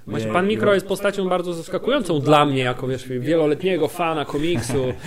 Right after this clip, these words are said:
Speaker 2: <laughs> No.
Speaker 1: bo o ile te, jakby częściowo jego historię zachowali, nie do końca, to znaczy gdzieś tam ta tragedia rodzinna jest w tle, no to pan Mikro, oprócz tego, że się różni z-, zupełnie od, y,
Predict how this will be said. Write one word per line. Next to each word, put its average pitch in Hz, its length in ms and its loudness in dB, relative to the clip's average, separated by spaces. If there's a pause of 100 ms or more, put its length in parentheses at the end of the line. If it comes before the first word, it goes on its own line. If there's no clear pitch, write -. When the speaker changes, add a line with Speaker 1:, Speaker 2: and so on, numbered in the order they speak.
Speaker 2:
<laughs> 143 280 -12
No. 143 200 -2
Speaker 1:
bo 151 200 0
o 147 80 2
ile 151 320 0
te, 147 180 -6
jakby 143 280 -4
częściowo 160 580 -2
jego 143 200 -2
historię 147 520 -2
zachowali, 139 580 -2
nie 160 140 -2
do 139 80 -2
końca, 131 480 -4
to 156 60 -4
znaczy 131 260 -8
gdzieś 127 200 -12
tam 127 160 -8
ta 123 100 -8
tragedia 131 460 -2
rodzinna 127 460 -2
jest 120 160 -4
w - 40 -18
tle, 123 180 -6
no 147 100 -6
to 139 120 -8
pan 147 240 -2
Mikro, 165 280 0
oprócz 131 280 -6
tego, 143 220 -2
że 131 60 -6
się 143 140 -2
różni 139 320 2
z-, - 260 -12
zupełnie 147 680 2
od, 127 220 -4
y, 139 140 -4